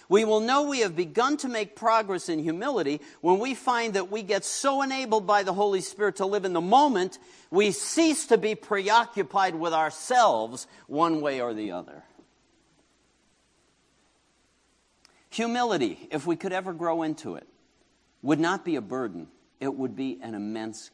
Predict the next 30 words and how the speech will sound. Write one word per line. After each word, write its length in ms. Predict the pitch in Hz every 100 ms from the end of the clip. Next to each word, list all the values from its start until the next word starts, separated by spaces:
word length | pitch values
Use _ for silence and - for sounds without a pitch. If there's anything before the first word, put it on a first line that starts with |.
| -
gift. 520 | 95 82 - _ _ _ _ _ _ _ _
Humility 500 | 185 202 226 226 214
is 140 | 165
the 100 | 151
freedom 340 | - 185 175 160
to 120 | 147
stop 500 | - - 180 180 -
trying 600 | - - 190 190 196 196
to 140 | -
be 320 | 147 98 160 170
what 380 | 156 160 156
we're 140 | 127 120
not, 600 | 117 123 131 98 - - - _ _ _ _ _ _
pretending 600 | 196 165 240 262 240 214
to 80 | 180
be 180 | 185 208
what 320 | 180 165 151
we're 80 | 147
not, 340 | 151 135 92 -
and 140 | - 190
accepting 720 | 196 - 262 262 247 233 208 -
our 440 | 165 175 175 156 -
appropriate 1120 | 139 - - - 160 170 165 160 147 139 - - -
smallness. 1120 | - - 107 98 92 82 67 55 - - - _ - _ _ _ _ _ _ _ _ _ _ _ _ _ - _ _ _ _ _ _ _ _ _ _ _
Don't 140 | -
you 80 | 359
think 160 | 233 196
that's 260 | 180 165
worth 220 | 165 143 113
reading, 400 | 107 107 110